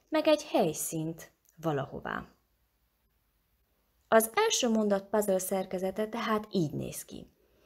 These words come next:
A fiú az alanyi rész, a cselekvő.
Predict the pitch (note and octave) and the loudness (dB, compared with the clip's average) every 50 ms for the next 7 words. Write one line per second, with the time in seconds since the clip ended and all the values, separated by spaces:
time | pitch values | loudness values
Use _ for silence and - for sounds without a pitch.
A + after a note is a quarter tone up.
0 | _ - - - - - B3+ B3+ - F#4+ F4+ D4 G#3+ F#3 E3+ D#3+ - - D#3+ D#3+ | _ -20 -20 0 4 4 4 4 4 2 4 4 4 2 0 0 -2 -4 -4 -4
1 | D#3 D#3+ D#3+ D#3+ D#3+ E3+ F3 F#3+ A#3+ A#3+ - - - A3 G#3+ - - D#3 D#3 D3+ | -4 -4 -4 -4 -2 0 0 0 0 -2 -4 -6 -6 -8 -6 -6 -6 -6 -8 -10
2 | D#3 - - - - - - | -14 -16 -18 -16 -16 -16 -16